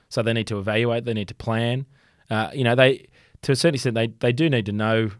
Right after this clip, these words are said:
you know, they need to know enough about the ministry to be able to ask the right questions and evaluate. But they don't necessarily need to be the best kids, you know, kids church leader or,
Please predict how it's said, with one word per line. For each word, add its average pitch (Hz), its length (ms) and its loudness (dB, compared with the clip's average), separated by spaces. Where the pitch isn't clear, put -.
you 120 100 -4
know, 110 80 0
they 120 100 4
need 135 160 4
to 120 80 0
know 120 140 2
enough 117 240 -2
about 117 160 -4
the 104 60 -10
ministry 104 300 -8
to 101 80 -6
be 101 80 -6
able 101 120 -4
to 80 100 -10
ask 101 200 -10
the 107 60 -8
right 95 140 -10
questions 98 360 -12
and 95 80 -8
evaluate. 95 280 -8
But 87 80 -8
they 113 80 0
don't 135 160 0
necessarily 104 360 -6
need 95 100 -6
to 95 60 -8
be 92 100 -6
the 90 60 -8
best 98 220 -8
kids, - 300 -10
you 113 140 -8
know, 90 180 -8
kids 123 180 -6
church - 280 -12
leader 92 300 -10
or, 90 120 -12